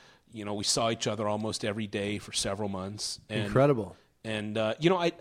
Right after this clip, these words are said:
Speaker 1: I had, I took that courtship really slow because,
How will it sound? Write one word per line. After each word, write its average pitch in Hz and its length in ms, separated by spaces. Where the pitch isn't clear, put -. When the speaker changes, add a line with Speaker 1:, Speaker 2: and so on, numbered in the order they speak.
Speaker 1:
I 156 160
had, 165 300
I 156 100
took - 300
that 190 160
courtship 143 380
really 123 420
slow 101 500
because, 113 640